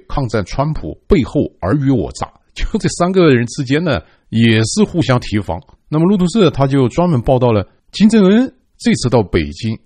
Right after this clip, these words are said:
小心翼翼地提防俄罗斯、提防中共。他报道中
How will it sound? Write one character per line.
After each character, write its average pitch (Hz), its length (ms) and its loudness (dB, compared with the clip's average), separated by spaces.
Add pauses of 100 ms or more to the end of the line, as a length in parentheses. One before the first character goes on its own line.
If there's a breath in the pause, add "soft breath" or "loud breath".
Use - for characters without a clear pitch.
(140)
小 78 380 -6
心 151 220 -2
翼 196 260 0
翼 143 100 2
地 95 160 2
提 131 320 -4
防 110 240 -4
俄 92 80 -4
罗 98 120 -2
斯、 92 200 -10
提 - 180 -10
防 82 160 -8
中 87 180 -12
共。 92 140 -8 (300)
他 139 100 -2
报 190 160 2
道 180 120 4
中 165 300 0